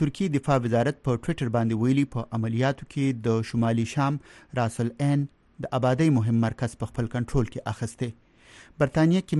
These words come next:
میشت د شام د بشري حالاتو د څارنې ډلې هم د دې خبرې پخلی کړی چې د ترکیې پوځ راس العین ښار ته ننوتې او زیاته کړې چې په دغه ځای کې جنگ روان دی.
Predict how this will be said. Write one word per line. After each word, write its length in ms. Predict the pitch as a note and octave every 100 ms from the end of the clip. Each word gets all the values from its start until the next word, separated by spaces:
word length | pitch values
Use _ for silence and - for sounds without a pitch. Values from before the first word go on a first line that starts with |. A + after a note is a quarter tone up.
| D#3
میشت 260 | E3 - D3
د 120 | B2 -
شام 240 | C#3+ C3
د 80 | A2+
بشري 320 | A2+ C3+ C3+ A2+ A#2+
حالاتو 480 | A#2+ C3 C3 C#3
د 500 | C3 - _ A#2+ A#2+ A#2 A#2
څارنې 480 | B2 A#2+ A#2+ A2+ G#2+
ډلې 200 | A#2+ A#2 G#2+
هم 80 | D#3+
د 40 | A#2+
دې 80 | A2 G#2
خبرې 240 | A2+ A2+ G#2+
پخلی 320 | A2 A#2+ A#2 -
کړی 140 | A2+ A2 _ _ _
چې 60 | -
د 180 | A2+ G#2+
ترکیې 260 | A2 A2 C3 -
پوځ 200 | C#3+ D3 - - - - C3
راس 180 | A2+ B2
العین 420 | A2+ C#3+ D3 D3 -
ښار 260 | - C#3 -
ته 100 | G#2+ A2 _ _ C3
ننوتې 640 | A#2+ A2+ A2+ A#2+ A2 - _ -
او 40 | A#2
زیاته 240 | A2+ G#2+ A#2
کړې 180 | - D3+ C#3
چې 80 | -
په 60 | A2+
دغه 180 | A2+ A#2
ځای 140 | A2 C#3+
کې 100 | - D3 _ - C#3+
جنگ 200 | C3 A2
روان 280 | G#2 A2+ A#2
دی. 60 | A#2